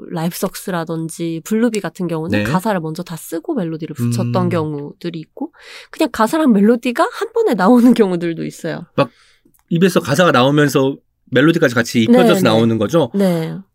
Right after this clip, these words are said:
Speaker 2: 그런 경지는 어떤 것일지 궁금하네요.
Speaker 1: 네. <laughs> 그건 이제 스카이 그레이라는 곡이 있는데,
Speaker 2: 아.
Speaker 1: 그 노래 같은 경우는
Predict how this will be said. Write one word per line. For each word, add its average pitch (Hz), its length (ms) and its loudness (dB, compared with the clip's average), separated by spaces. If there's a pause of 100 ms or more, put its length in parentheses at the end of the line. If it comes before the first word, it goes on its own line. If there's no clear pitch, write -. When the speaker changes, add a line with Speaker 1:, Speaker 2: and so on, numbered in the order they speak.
(100)
Speaker 2:
그런 175 300 4
경지는 131 460 0
어떤 127 440 0
것일지 98 640 -4
궁금하네요. 117 460 0
Speaker 1:
네. - 20 2
<laughs> 339 560 0
그건 269 200 2
이제 214 100 2
스카이 359 320 0
그레이라는 277 480 -2
곡이 214 200 -4
있는데, 180 320 -4
Speaker 2:
아. 190 120 -4
Speaker 1:
그 220 100 -2
노래 240 480 0
같은 214 240 -4
경우는 190 380 -4